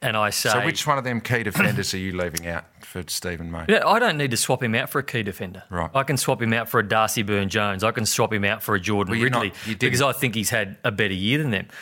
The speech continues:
Speaker 1: But when you look at your team and you talk about
Speaker 2: You need
Speaker 1: balance,
Speaker 2: balance, yeah.
Speaker 1: balance, right?
Speaker 2: Yeah.
Speaker 1: Caleb Daniel is at halfback, who is a run and carry player. You've got Vlostone maybe on a, another halfback,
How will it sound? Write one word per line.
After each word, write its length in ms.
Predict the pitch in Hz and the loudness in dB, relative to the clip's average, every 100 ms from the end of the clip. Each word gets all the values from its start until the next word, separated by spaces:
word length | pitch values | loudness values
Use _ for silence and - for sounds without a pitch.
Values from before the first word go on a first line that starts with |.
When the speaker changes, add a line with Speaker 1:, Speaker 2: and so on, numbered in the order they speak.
| - - - | -20 -18 -2
Speaker 1:
But 200 | 139 143 | -2 2
when 160 | 165 | 4
you 80 | 160 | 4
look 140 | 151 | 2
at 60 | 151 | 0
your 160 | 131 117 | 0 0
team 300 | - 139 120 | 0 0 2
and 100 | 113 | 0
you 120 | 113 | 0
talk 260 | - 117 | 0 0
about 240 | 95 110 101 - 82 | 0 0 0 -6 -4
Speaker 2:
You 80 | 120 | 0
need 0 | |
Speaker 1:
balance, 280 | 123 110 | 0 0
Speaker 2:
balance, 480 | 113 113 90 80 - | 0 0 0 -4 -4
yeah. 60 | 95 | 0
Speaker 1:
balance, 340 | 104 117 185 | 0 0 0
right? 220 | 120 117 | 2 2
Speaker 2:
Yeah. 40 | - | 2
Speaker 1:
Caleb 380 | - 135 127 110 | -2 -2 -2 0
Daniel 360 | 120 110 113 | 0 0 -2
is 120 | 110 | -2
at 60 | 107 | 0
halfback, 520 | 104 104 - 110 113 - - - - | 2 0 0 -2 -2 -4 -16 -18 -2
who 100 | 117 | 0
is 120 | 110 | 2
a 60 | 98 | 2
run 160 | 107 | 2
and 140 | 101 98 | 0 -2
carry 240 | 110 98 | 0 0
player. 420 | 87 123 117 90 - _ | 0 2 2 2 -6 _
You've 160 | 107 95 | -6 2
got 320 | 110 110 - | 2 2 -6
Vlostone 600 | 90 120 127 - 123 113 | 0 2 2 2 2 2
maybe 220 | 110 107 | 0 0
on 100 | 101 | -2
a, 200 | 98 98 | -4 -4
another 240 | 110 117 110 | 0 2 4
halfback, 460 | 107 104 113 156 | 4 2 0 -2